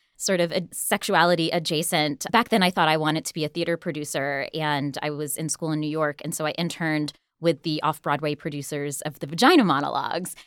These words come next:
And that was just such a cool experience, being part of that show and then also seeing what their office culture was like. Because of the play being what it was, there are a lot of terms that are thrown around the office that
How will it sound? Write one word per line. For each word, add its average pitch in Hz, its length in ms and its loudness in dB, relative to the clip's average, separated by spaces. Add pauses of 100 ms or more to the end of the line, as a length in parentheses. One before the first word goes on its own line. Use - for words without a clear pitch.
And 190 400 4
that 269 260 6
was 180 220 0
just - 240 -2
such - 240 2
a 202 60 0
cool 165 280 0
experience, 180 880 2
being 185 240 -2
part 190 420 4 (240)
of 175 180 0
that 147 200 2
show 226 540 4
and 196 200 2
then 185 140 2
also 180 340 -2
seeing 185 320 -2
what 170 180 -2
their 156 280 0
office 143 340 -4
culture 226 480 -2
was 311 220 -2
like. 381 440 2 (340)
Because 233 500 4
of 196 320 4
the 196 140 8
play 185 340 6
being 170 320 2
what 160 300 2
it 147 160 2
was, 151 500 4 (240)
there 175 140 2
are 165 60 4
a 165 100 4
lot 175 280 4
of 151 140 0
terms 160 640 0
that 165 100 0
are 156 100 -2
thrown 165 320 -2
around 151 300 0
the 151 80 -4
office 160 680 2 (260)
that 175 500 4